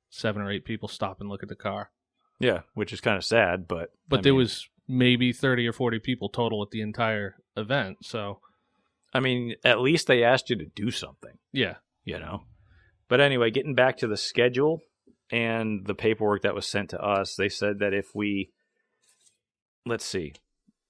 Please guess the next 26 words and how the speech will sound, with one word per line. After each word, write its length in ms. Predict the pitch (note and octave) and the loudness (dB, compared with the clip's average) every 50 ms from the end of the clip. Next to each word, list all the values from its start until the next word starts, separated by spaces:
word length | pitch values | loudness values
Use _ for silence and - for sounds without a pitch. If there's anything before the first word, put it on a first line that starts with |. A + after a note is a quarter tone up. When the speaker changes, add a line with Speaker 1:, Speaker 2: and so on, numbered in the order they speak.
| _ _ - | _ _ -16
Speaker 2:
it's 180 | G#2+ - - | -14 -8 -6
like, 180 | G#2+ G2+ F#2 F#2 | -6 -6 -4 -4
"Oh, 200 | F#2 F#2 G2 G2+ | -2 -2 0 -2
well, 160 | F#2 F#2+ F#2 | -2 -2 -2
motorsports 540 | F#2+ G2 G2 G2 F#2+ - - - F#2+ F2 F2+ | -2 -2 -2 -2 -4 -4 -4 -4 -4 -4 -6
is 60 | E2 | -8
much 220 | E2 E2 D#2+ - | -10 -10 -10 -4
different 260 | - A#2+ A#2+ A2 A#2 A2 | -2 -2 -2 -2 -2 -4
than 120 | A2 A2 | -4 -4
it 40 | G#2+ | -2
was 300 | G#2 G#2 G2+ G#2 G2+ G2+ | -2 -2 -2 -2 -2 -4
fifteen, 360 | - F2+ F2 - - F2 F2 | -6 -10 -14 -12 -10 -10 -10
twenty 220 | - F#2 E2+ E2+ | -8 -8 -8 -8
years 260 | E2+ E2+ G2 G#2 G2 F#2+ | -6 -4 -4 -2 -2 -4
ago, 380 | F#2 F#2+ F#2+ F#2+ F#2+ F#2+ F#2+ F#2 | -4 -4 -2 -2 0 0 -2 -2
low 200 | E2+ D#2+ D#2+ D#2+ | -4 -6 -8 -8
fan 320 | - - A#2 A#2+ A#2+ A#2 | -6 -4 -4 -4 -4 -6
counts, 400 | G#2+ - G#2+ G#2+ G#2+ G#2+ G2+ - | -6 -4 -4 -4 -4 -4 -6 -10
increasing 440 | F2 D2+ - F2 E2+ - - F2+ D#2+ | -12 -12 -10 -10 -10 -10 -10 -12 -12
expenses." 640 | D2+ - - - - A2+ A#2 A#2 - - A2 G#2+ - _ _ _ _ _ _ | -12 -14 -12 -6 -4 -4 -4 -4 -4 -6 -6 -8 -10 _ _ _ _ _ _
There's 220 | - G3+ B3 A3 | 2 4 4 4
a 60 | E3 - | 4 2
fun 260 | - - G#2+ G2 F#2 | 2 0 -2 -2 0
part, 280 | - A2 A#2 B2+ - - | 2 4 4 4 4 2
increasing 480 | A#2+ A#2+ - - F#3 G3+ - - D#3 | -4 -4 -2 0 0 0 0 -2 -2
expenses. 680 | - - - - - D#3 E3+ F3 - - D#2+ D2+ - - | -4 -4 -6 -6 -4 -2 -2 -2 -2 -4 -6 -6 -8 -12